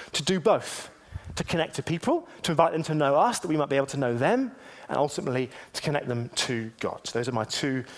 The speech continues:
simple points this morning. So first of all, an invitation to know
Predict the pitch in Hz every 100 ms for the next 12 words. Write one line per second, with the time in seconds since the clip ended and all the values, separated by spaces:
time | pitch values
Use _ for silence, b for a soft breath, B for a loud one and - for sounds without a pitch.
0 | B - 139 127 - 127 - - - B
1 | B - 127 117 90 - 131 196 185 190
2 | 156 104 - - _ _ _ - - 156
3 | 160 160 - 143 - 139 139 131 127 127